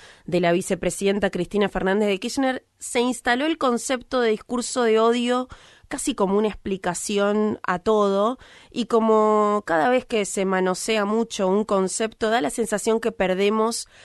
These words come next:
la posibilidad de reflexionar y, y debatir verdaderamente. Ya pasaron catorce días del atentado, seguimos pensando el escenario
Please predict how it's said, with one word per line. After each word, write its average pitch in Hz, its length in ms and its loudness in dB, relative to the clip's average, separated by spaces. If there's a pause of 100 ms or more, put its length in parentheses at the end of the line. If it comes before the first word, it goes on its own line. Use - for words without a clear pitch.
(140)
la 180 200 -2
posibilidad 190 640 0
de 220 80 6
reflexionar 196 1200 0
y, 175 720 -4
y 185 140 -4
debatir 175 760 0
verdaderamente. 185 1120 0 (280)
Ya 269 160 -2
pasaron 320 600 0 (220)
catorce 269 480 0
días 185 340 0
del 185 180 0
atentado, 196 600 2
seguimos 233 380 0
pensando 214 460 0
el 208 100 0
escenario 214 680 0